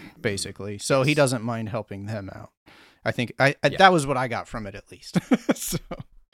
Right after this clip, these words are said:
Speaker 2: Yeah, I, again, I've seen this movie multiple
Speaker 1: Yeah.
Speaker 2: times, and I know a lot of people are like, "How have you seen this and you don't know what happens?" It's like, well,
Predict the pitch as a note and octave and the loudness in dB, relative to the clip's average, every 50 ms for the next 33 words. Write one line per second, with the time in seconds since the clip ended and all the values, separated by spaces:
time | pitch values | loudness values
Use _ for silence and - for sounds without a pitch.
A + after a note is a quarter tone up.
0 | _ _ - D#3+ D#3 G3 F#3 E3+ E3 D3+ C3+ - - - D#3+ D#3 D#3+ C3+ G3+ F#3 | _ _ -6 -2 2 4 6 6 6 4 2 0 0 -2 -2 -2 0 2 4 4
1 | D3+ C3+ B2 D#3 E3 D#3+ - F3+ E3 D#3+ D3 - C3+ B2+ A#2+ A#2 A2 G2+ F#2 G2+ | 4 4 2 0 -2 -2 -4 -4 -4 -4 -6 -4 -4 -4 -4 -2 -4 -4 -4 -6
2 | - - - A2+ F#2+ G2 F#2+ G2 G#2 G#2+ F#2+ G2 F#2 F2 D2 F2 F#2+ G2 G2 F#2+ | -6 -6 -8 -6 -4 -2 -2 -2 -4 -4 -6 -8 -8 -8 -8 -8 -6 -6 -4 -4
3 | F#2+ F#2 F2+ - F#2+ E2+ F#2+ F2 F2 F2+ - E2 G2+ A#2 A#2+ B2 A#2 A2+ G#2+ - | -4 -6 -8 -10 -14 -14 -10 -10 -10 -10 -10 -6 -4 -2 -2 -2 -4 -6 -10 -6
4 | - A2 G2+ F#2+ F2+ E2+ - F#2 F2+ F#2 F2+ F2+ D#2 E2 F2+ F2 F2 F#2 E2+ - | -6 -6 -4 -4 -6 -8 -10 -10 -8 -8 -8 -8 -10 -12 -14 -12 -10 -10 -10 -12
5 | - E2+ F2 G2 - - A2 A2+ - _ _ - D3 D3+ D3 D3 C#3+ F#2 | -12 -16 -16 -14 -10 -10 -10 -10 -10 _ _ -12 -10 -8 -8 -8 -10 -14